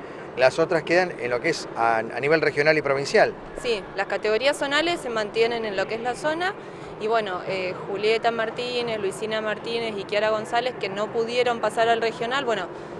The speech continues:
Speaker 2: simplemente ahora trabajan para la categoría del año que viene,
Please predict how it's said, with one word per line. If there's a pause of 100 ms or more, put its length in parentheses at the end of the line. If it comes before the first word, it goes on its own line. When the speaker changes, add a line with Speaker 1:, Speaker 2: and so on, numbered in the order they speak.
(200)
Speaker 2:
simplemente
ahora
trabajan
para
la
categoría
del
año
que
viene,